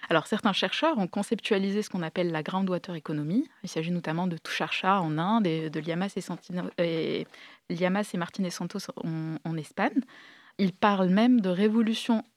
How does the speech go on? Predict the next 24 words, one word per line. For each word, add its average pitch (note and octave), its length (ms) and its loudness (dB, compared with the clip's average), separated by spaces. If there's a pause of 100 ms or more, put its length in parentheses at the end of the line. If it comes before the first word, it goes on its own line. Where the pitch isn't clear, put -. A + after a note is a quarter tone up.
invisible, F#3+ 560 0 (180)
euh, E3+ 300 -2
et A#3 60 4
silencieuse, A3 760 -2 (520)
euh, D#3+ 360 -6
parce F3 200 -4
que B3 100 2
cet G#3 220 0
engouement F#3+ 460 2 (140)
a G3+ 160 4
été B3 360 2
en F3+ 180 0
quelque - 200 -8
sorte - 300 -2
invisible A3 760 2 (460)
et E3+ 500 -2
a F3+ 80 8
amené G3+ 380 6
petit A#3 320 -2
à F3+ 60 2
petit - 180 2
à A#3 40 6
la F3+ 120 0
surexploitation A#3 1000 -2